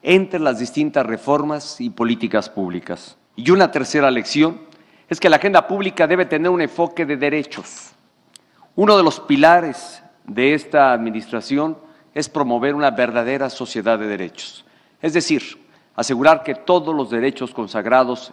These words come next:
en nuestras leyes apliquen de igual manera para todas las personas.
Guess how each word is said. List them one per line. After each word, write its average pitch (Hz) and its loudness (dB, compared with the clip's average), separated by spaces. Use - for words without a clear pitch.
en 104 -10
nuestras 123 -4
leyes 139 -4
apliquen 113 -4
de 104 -6
igual 131 2
manera 131 -4
para 107 0
todas 117 -4
las 98 -6
personas. 87 -12